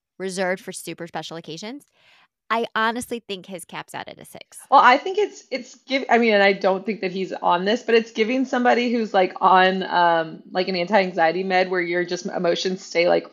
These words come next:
Speaker 2: really <laughs> balanced.
Speaker 1: <laughs>
Speaker 2: Like, you don't, like, we see a lot of these drivers,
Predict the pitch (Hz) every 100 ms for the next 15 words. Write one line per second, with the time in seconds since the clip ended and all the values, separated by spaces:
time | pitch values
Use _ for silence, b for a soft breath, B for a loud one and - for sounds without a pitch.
0 | - 170 175 160 180 190 269 247 - -
1 | - - - - 381 - 370 - 427 _
2 | 403 B B - 240 214 220 214 208 220
3 | - _ _ 254 254 240 302 311 349 330
4 | 247 240 226 - 190 185 190 180